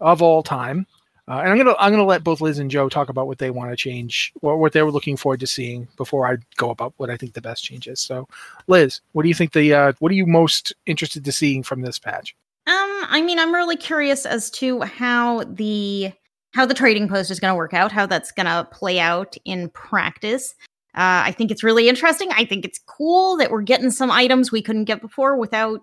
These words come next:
Speaker 2: you know, paying anyone money. Like, the Celestial Steed is there, which used to be in the store for twenty-five dollars, and now you can get it, at least on the P T R, I think it's nine hundred coins,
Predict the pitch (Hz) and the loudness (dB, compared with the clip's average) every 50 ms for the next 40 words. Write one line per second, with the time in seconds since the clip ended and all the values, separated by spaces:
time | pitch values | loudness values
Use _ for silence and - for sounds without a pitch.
0 | _ _ - 190 196 190 196 180 - - 208 214 202 202 196 196 - - - 208 | _ _ -14 -10 -6 -6 -6 -8 -8 -8 -6 -4 -4 -4 -4 -6 -8 -8 -6 -6
1 | 208 208 202 190 190 190 185 180 180 196 214 226 208 156 151 _ - - - - | -4 -4 -4 -4 -4 -4 -4 -4 -4 -4 -4 -4 -4 -6 -6 _ -10 -10 -8 -6
2 | 180 180 180 185 - - 208 190 180 - - - 202 190 190 233 240 208 226 233 | -2 -2 -2 -2 -2 -6 -6 -6 -6 -8 -10 -8 -6 0 0 0 2 2 2 4
3 | 247 269 294 330 330 _ - - _ - 196 202 185 - - - - - 190 196 | 4 4 2 2 -2 _ -18 -20 _ -6 -6 -6 -6 -6 -10 -10 -8 -6 -6 -6
4 | 196 - - 185 185 202 202 202 208 - - - 202 202 208 185 196 - - - | -6 -8 -10 -8 -6 -4 -4 -4 -4 -6 -6 -4 -4 -4 -4 -4 -4 -6 -6 -6
5 | 349 392 247 190 - 202 - - - 220 214 214 - 226 208 214 202 262 302 302 | -2 -2 -2 -2 -2 -8 -10 -6 -6 -4 -4 -2 0 0 0 2 4 4 4 4
6 | 240 196 180 180 165 - - - 208 214 208 208 202 180 - 208 208 220 240 240 | 4 2 0 0 -4 -8 -6 -2 0 0 0 0 -2 -4 -2 0 2 2 2 0
7 | 214 - 233 220 208 226 220 226 220 196 - - _ _ _ _ _ _ _ - | -2 -4 -6 -4 -2 -2 0 0 -2 -4 -6 -12 _ _ _ _ _ _ _ -8
8 | - 269 262 302 349 359 349 - 359 359 349 339 339 - 320 311 - - 311 311 | -8 -6 -2 0 0 0 2 2 2 2 2 2 2 2 0 0 0 2 2 4
9 | 311 - 269 262 233 294 277 285 247 - 214 220 214 214 208 214 226 233 247 254 | 4 4 4 2 2 0 0 0 0 0 2 2 4 4 4 4 4 4 2 2
10 | 254 240 - 226 208 208 214 220 220 208 190 - - - 269 285 311 359 370 381 | 2 0 0 0 -2 0 0 -2 -2 -2 -4 -6 0 2 2 4 4 2 0 -4
11 | 392 359 - | -6 -8 -10